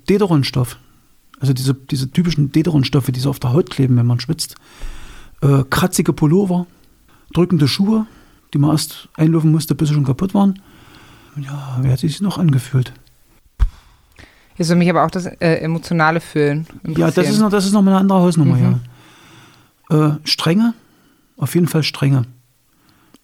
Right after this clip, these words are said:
Speaker 1: Eine Sicherheit, die so paranoid war, dass es schon wieder eklig ist. Vom heutigen Standpunkt aus betrachtet. Also das Gefühl wie jetzt, dass sich stets und ständig alles verändert, dass, dass die Welt offen ist, dass man,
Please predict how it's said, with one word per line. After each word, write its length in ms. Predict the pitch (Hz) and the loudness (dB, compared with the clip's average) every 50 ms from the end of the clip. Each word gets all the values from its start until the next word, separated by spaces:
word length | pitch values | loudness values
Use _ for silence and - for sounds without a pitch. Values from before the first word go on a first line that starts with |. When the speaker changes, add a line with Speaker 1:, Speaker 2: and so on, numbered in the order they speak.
| _ _ _ - _ | _ _ _ -10 _
Speaker 1:
Eine 200 | - 170 151 147 | 0 2 2 2
Sicherheit, 540 | 139 165 214 202 226 202 185 202 202 190 - | 2 0 0 0 2 2 4 2 2 0 0
die 60 | 180 | 0
so 140 | 156 160 196 | 2 2 2
paranoid 500 | 196 - 196 180 170 160 160 165 196 - | 2 2 2 4 4 4 4 2 0 0
war, 120 | - 180 170 | 0 0 0
dass 160 | 170 160 160 | 0 0 0
es 40 | 156 | 0
schon 120 | 165 156 | 0 0
wieder 120 | 156 - | 0 0
eklig 280 | - - - - 135 131 | 0 -2 -2 -2 -2 -2
ist. 180 | 165 208 - - _ _ _ _ _ _ _ _ _ _ _ _ _ _ _ - - - _ - | -2 -4 -6 -8 _ _ _ _ _ _ _ _ _ _ _ _ _ _ _ -20 -20 -20 _ -4
Vom 160 | - 139 120 | 0 2 2
heutigen 260 | 147 160 160 151 139 | 2 2 2 0 0
Standpunkt 340 | - - 139 135 131 147 135 | 0 0 -2 -2 0 -2 -4
aus 120 | 127 127 - | -4 -6 -10
betrachtet. 480 | - - - - 143 - 180 185 - _ _ _ _ _ - - - | -12 -14 -14 -14 -10 -8 -8 -8 -8 _ _ _ _ _ -20 -10 -4
Also 360 | - 143 127 151 143 143 156 - - - _ _ _ - - - _ _ _ _ _ _ _ _ _ _ _ _ _ _ _ - | -2 0 2 2 2 2 0 -2 -8 -16 _ _ _ -20 -20 -20 _ _ _ _ _ _ _ _ _ _ _ _ _ _ _ -4
das 180 | - 147 - - | -4 -4 -2 0
Gefühl 460 | 156 131 - - 202 220 240 240 208 | -2 -2 0 0 2 2 2 2 2
wie 100 | 190 165 | 2 2
jetzt, 480 | 170 165 - - - - - - - _ - | 2 0 0 -2 -6 -6 -8 -14 -20 _ -6
dass 160 | - 175 151 | -4 -2 0
sich 180 | 170 156 - - | 0 0 -2 -2
stets 240 | - 190 196 190 | -2 -4 -2 0
und 80 | - 156 | 0 0
ständig 300 | 143 - 180 180 165 170 | 0 2 0 0 0 0
alles 180 | 180 185 180 - | 0 -2 -2 -2
verändert, 500 | - - - 180 156 180 180 165 139 - | -4 -4 -2 2 2 4 4 2 2 0
dass, 140 | 139 127 | -2 -2
dass 220 | - - 135 - - | -2 -4 -6 -4 -2
die 120 | 151 143 | 0 0
Welt 280 | 135 151 160 147 - - | 2 2 0 0 0 -2
offen 220 | 160 156 180 143 | 0 0 0 0
ist, 200 | 131 135 - - | 0 -2 -2 -4
dass 100 | 139 127 | -2 0
man, 240 | 143 147 143 139 127 | 2 2 2 2 0